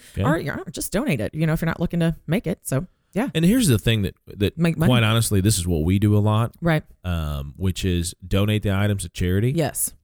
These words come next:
Speaker 1: You won't get cash, but you can probably, <coughs> excuse me,
Speaker 2: Ooh.
Speaker 1: take a, uh, tax deduction.
Speaker 2: Mm-hmm.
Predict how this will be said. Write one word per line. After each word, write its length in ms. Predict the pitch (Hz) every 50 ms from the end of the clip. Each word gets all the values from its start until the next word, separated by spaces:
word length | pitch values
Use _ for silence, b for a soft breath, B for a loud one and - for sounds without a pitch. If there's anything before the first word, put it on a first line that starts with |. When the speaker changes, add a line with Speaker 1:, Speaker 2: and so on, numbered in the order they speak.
| _ _ -
Speaker 1:
You 100 | 98 98
won't 160 | 104 104 107
get 180 | 104 98 - _
cash, 580 | - - 110 107 104 120 160 220 - - - - - _ _ _ _ _ _ _ _ _ _ _ _ _
but 180 | 110 107 - -
you 80 | 113
can 140 | - 110 92
probably, 440 | - 104 107 110 117 107 104 101 - - _ _ _ _ _
<coughs> 640 | - - - - - - _ _ - - - - -
excuse 340 | 117 - - - 131 135
me, 100 | 113 -
Speaker 2:
Ooh. 40 | 339
Speaker 1:
take 180 | - 113 110 - 101
a, 180 | 90 87 90
uh, 140 | 90 85 80
tax 260 | - - 107 110 -
deduction. 520 | - 127 120 120 120 123 - - 160 202 - _ 175
Speaker 2:
Mm-hmm. 240 | 170 165 160 165